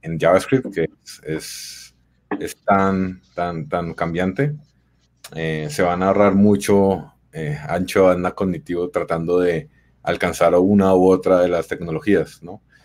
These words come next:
Eh, aprendan como el fundamento arquitectónico y, y los principios que hay que tener para una aplicación web y ya con eso se pueden desenvolver, ¿listo? Eh, bueno,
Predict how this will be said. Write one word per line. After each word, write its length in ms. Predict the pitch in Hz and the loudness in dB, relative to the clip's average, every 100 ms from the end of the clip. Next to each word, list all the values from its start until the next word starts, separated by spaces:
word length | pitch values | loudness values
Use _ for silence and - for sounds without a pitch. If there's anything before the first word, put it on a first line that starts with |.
| _ _ _ | _ _ _
Eh, 460 | 78 78 76 73 73 | -8 -4 -2 -4 -6
aprendan 440 | 76 85 87 98 | -6 -4 -2 -4
como 500 | - 101 101 98 - | 0 2 6 4 2
el 100 | 85 | -8
fundamento 480 | - 92 82 82 - | -8 -4 -2 -2 -2
arquitectónico 880 | - 135 82 - 113 127 135 139 - _ _ - 156 | -4 -6 -8 -4 -4 -2 -2 -4 -6 _ _ -20 -14
y, 680 | 160 160 156 78 78 - - 147 | -10 -6 -6 -6 -8 -12 -16 -18
y 40 | |
los 120 | 76 | -18
principios 720 | - 82 - - 101 101 - _ _ _ _ _ _ - | -16 -14 -12 -8 0 0 -2 _ _ _ _ _ _ -6
que 80 | |
hay 60 | 85 | -4
que 100 | 87 | -2
tener 540 | 95 92 95 92 - - | 0 2 2 0 -8 -4
para 180 | 78 76 | -2 -2
una 140 | 80 | -4
aplicación 460 | - 95 - - 82 | -4 -2 -2 -2 -2
web 180 | 117 - _ | -2 -4 _
y 120 | 147 | -8
ya 160 | 143 - | -6 -6
con 160 | - 80 | -6 -6
eso 340 | 78 80 78 _ _ _ _ _ _ _ | -6 -10 -14 _ _ _ _ _ _ _
se 140 | - 73 | -16 -10
pueden 260 | 80 78 | -6 -6
desenvolver, 540 | 78 82 76 73 71 - _ | -6 -4 -2 0 -2 -6 _
¿listo? 420 | - 95 131 147 147 - - _ - _ - | -10 -2 0 0 -2 -16 -20 _ -20 _ -4
Eh, 520 | 104 104 107 107 101 - _ - - | 2 4 4 4 2 -4 _ -16 -6
bueno, 580 | 107 123 143 131 95 - | 2 6 6 6 2 -4